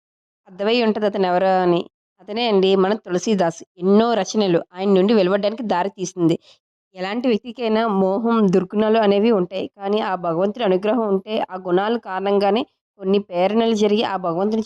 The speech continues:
చేరుకోవడానికి ఒక మార్గాన్ని ఏర్పరుస్తాయి. ఒక మనిషి తన భార్య పైన ఉన్న మమకారంతో జీవితాన్ని గడుపుతున్నాడు. కానీ భార్య చెప్పిన ఒక్క మాట అతని జీవితాన్ని శాశ్వతంగా మార్చేస్తుంది.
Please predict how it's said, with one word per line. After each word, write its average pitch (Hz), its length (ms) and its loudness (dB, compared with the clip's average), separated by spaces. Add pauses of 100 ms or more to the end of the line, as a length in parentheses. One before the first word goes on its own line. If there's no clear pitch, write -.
చేరుకోవడానికి 202 360 -2
ఒక 226 120 -6
మార్గాన్ని 190 460 -4
ఏర్పరుస్తాయి. 170 680 -6 (1120)
ఒక 202 120 -14
మనిషి 220 600 0
తన 208 100 -2
భార్య 190 280 0
పైన 233 260 -2
ఉన్న 202 240 2
మమకారంతో 196 720 -2
జీవితాన్ని 202 540 -2
గడుపుతున్నాడు. 180 520 -4
కానీ 214 420 -2 (240)
భార్య 175 240 -4
చెప్పిన 226 300 -6
ఒక్క 214 260 -8
మాట 196 320 -4
అతని 208 420 -2
జీవితాన్ని 208 360 0
శాశ్వతంగా 208 440 -8
మార్చేస్తుంది. 175 580 -2